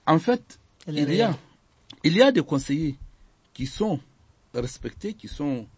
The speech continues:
Speaker 1: qui ne sont pas sous-estimés, parce qu'ils sont dans la bonne grâce du président du conseil. Et ces conseillers, ils concourent au marché au niveau de la collectivité, ils prennent les marchés avec des prête-noms.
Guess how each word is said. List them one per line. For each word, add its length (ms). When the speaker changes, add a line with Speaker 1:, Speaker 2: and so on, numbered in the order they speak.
Speaker 1:
qui 100
ne 80
sont 180
pas 140
sous-estimés, 640
parce 200
qu'ils 140
sont 160
dans 260
la 140
bonne 240
grâce 420
du 180
président 400
du 140
conseil. 320
Et 180
ces 180
conseillers, 640
ils 240
concourent 480
au 60
marché 500
au 100
niveau 340
de 140
la 100
collectivité, 720
ils 140
prennent 260
les 100
marchés 400
avec 320
des 100
prête-noms. 460